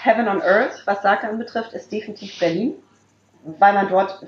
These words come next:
physisch hingehen kann, mit den Leuten reden, also mit, mit den einzelnen Importeuren reden kann. Sowohl die Susanne vom, vom Sake-Kontor weiß, äh, was sie erzählt, als auch der Max vom Tokori. Da ist man auf jeden Fall, äh, grundsätzlich gut beraten und sollte sich dann auch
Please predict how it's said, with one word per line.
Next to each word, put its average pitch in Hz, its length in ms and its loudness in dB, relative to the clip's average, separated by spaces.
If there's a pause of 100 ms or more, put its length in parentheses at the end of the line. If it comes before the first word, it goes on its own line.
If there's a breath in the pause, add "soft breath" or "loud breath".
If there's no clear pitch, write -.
physisch 240 340 -4
hingehen 240 460 4
kann, 220 200 2
mit 214 100 0
den 196 120 -2
Leuten 190 260 4
reden, 214 320 0 (100)
also 170 320 2
mit, 190 220 0
mit 208 160 0
den 180 80 -2
einzelnen 185 380 2
Importeuren 185 420 -2
reden 214 260 0
kann. 220 260 0
Sowohl 208 340 0
die 180 120 -10
Susanne 185 580 4
vom, 185 260 -6
vom 180 160 -10
Sake-Kontor 214 720 -2
weiß, - 520 -6
äh, 110 320 0
was 214 140 4
sie 220 100 0
erzählt, - 420 0
als - 140 0
auch 180 140 -2
der 180 120 2
Max 180 300 0
vom 185 160 -6
Tokori. 240 480 -4 (760 loud breath)
Da - 120 6
ist - 160 4
man 202 120 2
auf 190 100 0
jeden 247 220 -2
Fall, 190 440 2
äh, 165 220 -2
grundsätzlich - 520 0
gut 196 180 -4
beraten 180 560 2
und - 260 2
sollte 185 380 2
sich 202 180 -8
dann 202 120 -6
auch - 280 -4